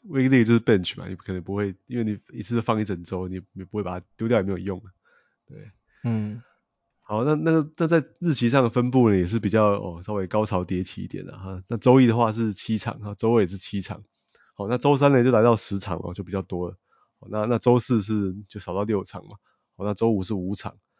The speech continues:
Speaker 1: 好，那周六是最多比赛的，的日期啊，有十一场比赛。好，那周日的话只有四场这样。好，所以我们可以定义说周三跟周六啊，就是我们的这个 busy days。好，但它也不是真的有多 busy 啊，就十场跟十一场，我建议大家还是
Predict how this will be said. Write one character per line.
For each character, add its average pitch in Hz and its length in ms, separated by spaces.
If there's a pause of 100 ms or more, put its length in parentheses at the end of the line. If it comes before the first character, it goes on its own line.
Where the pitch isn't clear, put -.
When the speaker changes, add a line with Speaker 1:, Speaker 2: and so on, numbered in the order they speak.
(240)
Speaker 1:
好， 98 140
那 117 80
周 131 200
六 131 200
是 117 180
最 117 140
多 107 180
比 92 140
赛 101 180
的， 90 240
的 90 160 (120)
日 101 120
期 90 240
啊， 87 80
有 92 120
十 101 200
一 104 60
场 95 220
比 95 100
赛。 92 260 (380)
好， 98 80
那 104 180
周 110 220
日 110 120
的 101 100
话 104 160
只 98 140
有 87 120
四 101 240
场 90 260
这 92 80
样。 82 100 (680)
好， - 140
所 123 100
以 117 60
我 104 60
们 95 100
可 120 100
以 110 60
定 113 200
义 107 60
说 107 120
周 120 180
三 120 180
跟 120 140
周 113 220
六 113 120
啊， 90 120
就 98 100
是 98 140
我 87 40
们 87 140
的 87 140
这 98 120
个 87 80
busy 98 280
days。 95 300 (340)
好， 113 80
但 160 100
它 165 80
也 135 60
不 110 120
是 143 120
真 135 160
的 120 120 (100)
有 90 120
多 104 200
busy 98 380
啊， - 40
就 104 100
十 120 160
场 120 140
跟 120 100
十 107 180
一 113 60
场， 95 180
我 87 80
建 123 140
议 120 40
大 123 100
家 120 100
还 101 80
是 107 120